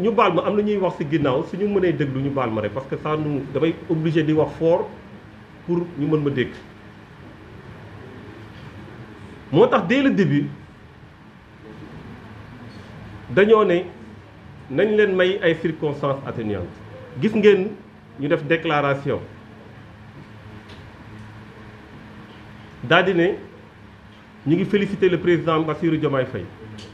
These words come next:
Gis ngeen ci biir déclaration bi ñu féliciter ñi nga xamante ne nommé nañ leen ay poste ministre, te ñu gëm na ne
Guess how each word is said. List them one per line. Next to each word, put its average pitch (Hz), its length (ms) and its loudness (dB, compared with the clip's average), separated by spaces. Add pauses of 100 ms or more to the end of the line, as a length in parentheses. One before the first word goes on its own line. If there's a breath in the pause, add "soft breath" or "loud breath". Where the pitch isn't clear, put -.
(1700)
Gis 202 140 4
ngeen 208 300 6
ci 202 60 -4
biir 190 160 2
déclaration 175 760 0
bi 165 120 -2
ñu 170 120 -2
féliciter 202 600 -2 (760)
ñi 151 100 2
nga 196 100 4
xamante 185 300 2 (160)
ne 170 120 4
nommé 190 280 2
nañ 190 160 2
leen 175 220 2
ay 156 100 2
poste 151 320 -6
ministre, 151 400 -2 (880)
te 180 80 4
ñu 190 120 2 (120)
gëm 247 220 4
na 196 100 6
ne 120 140 2